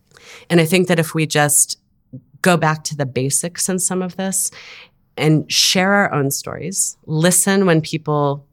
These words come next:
tell us their stories, and then take it from there. I think we build on these moments of belonging. Belonging is something we have talked a lot about this year.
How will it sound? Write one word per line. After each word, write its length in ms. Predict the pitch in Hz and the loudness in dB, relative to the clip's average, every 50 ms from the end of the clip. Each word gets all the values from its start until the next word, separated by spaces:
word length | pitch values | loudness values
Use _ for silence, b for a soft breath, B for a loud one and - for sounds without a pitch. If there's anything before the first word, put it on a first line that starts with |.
| - - - | -18 -8 -6
tell 300 | - - - 170 160 156 | -4 -2 0 2 2 2
us 180 | 165 170 - | 2 2 0
their 300 | - 143 139 165 165 180 | -2 0 0 0 0 0
stories, 680 | 180 - - - 113 101 - 73 73 76 80 - - - B B B B B B B B B B B B B B _ _ - | -2 -4 -6 -8 -8 -10 -10 -10 -10 -8 -6 -6 -6 -6 B B B B B B B B B B B B B B _ _ 0
and 240 | 160 175 180 185 175 | 2 2 4 4 4
then 500 | 175 185 185 185 185 180 190 175 160 - - _ _ _ _ - | 4 2 4 4 4 4 4 2 2 -2 -6 _ _ _ _ -6
take 280 | - - 214 214 208 214 | -4 -2 -2 -2 0 -2
it 100 | - - | -6 -6
from 220 | - - 170 170 | -4 -2 -2 0
there. 200 | 175 185 175 123 | 0 0 0 0
I 120 | 107 127 | 0 0
think 220 | 160 165 180 170 175 | 0 -2 -2 -2 0
we 100 | 180 170 | -2 -2
build 480 | 147 - 165 170 175 185 185 185 170 | 0 0 0 2 4 4 2 2 0
on 160 | - - 160 160 | -2 -2 0 2
these 220 | 156 151 - - | 2 2 2 2
moments 840 | 165 165 165 160 170 175 175 151 139 131 104 104 - - - - - _ _ _ _ _ _ _ _ _ _ - | 2 2 4 4 4 4 4 2 0 -2 -2 -2 -2 0 -2 -2 -4 _ _ _ _ _ _ _ _ _ _ 0
of 220 | 156 160 139 139 | 0 0 0 0
belonging. 640 | - 156 139 139 143 139 139 143 143 131 101 - 87 143 | -4 -2 -2 0 2 2 4 4 2 2 0 -2 -4 -2
Belonging 520 | 139 170 175 185 196 214 233 247 233 226 | 0 2 2 4 4 4 4 4 4 4
is 140 | 226 - - | 2 2 2
something 380 | - 165 160 156 156 151 147 | 0 0 -2 -2 -2 -2 -2
we 120 | 147 151 151 | -2 -4 -4
have 180 | 147 147 135 | -4 -6 -8
talked 360 | - - - 147 139 139 - - | -10 -10 -8 -6 -8 -8 -8 -10
a 80 | - 139 | -10 -8
lot 320 | 131 131 139 139 139 135 | -6 -2 0 2 2 2
about 300 | 135 131 123 117 - - | 0 -2 -4 -6 -8 -8
this 240 | - 110 110 - - | -8 -8 -8 -8 -8
year. 260 | 107 80 78 73 - | -8 -8 -8 -10 -12